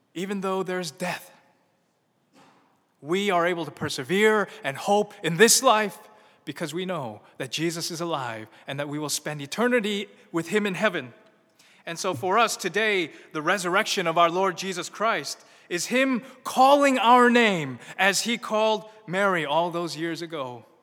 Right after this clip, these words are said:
We are able to hope no matter what happens because we know that Jesus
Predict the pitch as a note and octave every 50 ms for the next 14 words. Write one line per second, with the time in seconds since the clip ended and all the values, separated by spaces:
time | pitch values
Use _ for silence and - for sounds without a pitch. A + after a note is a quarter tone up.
0 | _ _ _ _ _ _ _ _ _ _ _ _ _ _ _ _ _ _ _ -
1 | D3 D#3+ E3 E3 F3 F#3 F#3+ F3+ F#3+ D#3+ E3+ D3 - F#3 F#3+ F#3+ F#3+ F#3+ - -
2 | - _ _ _ _ _ _ _ _ _ _ _ _ _ _ _ C#3+ D3 D#3+ E3+
3 | E3+ E3+ E3 D3 D#3 F3+ F#3 F3+ - - - - - - - F#3 F3+ - E3 B2+
4 | A#2 A2 - - - - - _ _ _ _ _ _ _ _ _ _ _ _ -
5 | D3+ - - E3+ D3 D3+ E3+ E3+ E3 E3+ E3 E3 D#3 C#3 B2 A2 - - _ _
6 | - D3 C#3+ - - - F3 F#3 F#3+ D#3+ C#3 C3 A#2+ A2+ - -